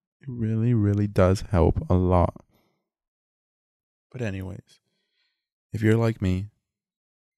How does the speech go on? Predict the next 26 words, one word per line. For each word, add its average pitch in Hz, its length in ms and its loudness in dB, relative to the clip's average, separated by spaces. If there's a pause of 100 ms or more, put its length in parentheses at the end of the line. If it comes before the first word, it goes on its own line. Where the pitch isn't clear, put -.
(120)
and 85 140 -6
you 80 40 -6
come 87 280 -8
from 104 160 -4
the 101 40 0
bottom, 85 580 -2 (680)
then 95 100 -6
you 101 100 -8
can't 113 300 -2
really 117 240 -4
lose. 127 480 -6 (1200)
So 90 440 -4 (840)
fuck - 320 -2
around 131 360 2
and 123 120 2
find 135 360 0
out. - 240 -6 (260)
Maybe 95 320 2
you'll 113 160 2
get 113 200 0
really 104 340 0
lucky 127 340 -6
and 98 100 -8
become 98 340 -8 (100)
ultra 123 260 -8
successful. - 680 -12